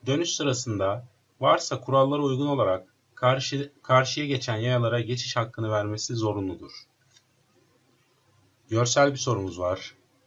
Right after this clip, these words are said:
Şekle göre ticari amaçla yolcu taşımacılığı yapan otobüsün şoförlerinden her biri yirmi saat süren yolculuk süresince toplam olarak en fazla kaç saat bu aracı sürebilir?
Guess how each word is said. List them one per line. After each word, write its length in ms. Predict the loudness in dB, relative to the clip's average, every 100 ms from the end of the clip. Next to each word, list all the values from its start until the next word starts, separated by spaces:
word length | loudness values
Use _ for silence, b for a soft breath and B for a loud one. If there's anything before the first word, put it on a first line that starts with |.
| _ _ _ _ _ _ _
Şekle 420 | -4 -2 -2 0
göre 260 | 2 2 0
ticari 400 | 0 4 6 6
amaçla 440 | 4 2 0 -2
yolcu 380 | 0 0 0 -4
taşımacılığı 640 | -4 -2 -2 -2 0 0
yapan 300 | 2 0 0
otobüsün 480 | -2 -2 -4 -4 -6
şoförlerinden 880 | -4 -4 -2 -2 -2 -4 -6 -8 -10 _
her 280 | 0 2 0
biri 300 | -4 -8 -14 _ _ _ _
yirmi 260 | -2 0 0
saat 300 | 2 4 4
süren 300 | 0 -2 -2
yolculuk 460 | -2 -2 -2 -4 -4
süresince 720 | -4 -2 -2 -2 -2 -4 -10 _ _ _ -4
toplam 420 | -2 0 0 0
olarak 360 | 2 4 2 0
en 200 | -2 -2
fazla 320 | 0 0 0
kaç 200 | 0 0
saat 380 | 0 2 2 2
bu 80 | 0
aracı 260 | 0 0 -4
sürebilir? 720 | -2 -2 -4 -6 -10 -12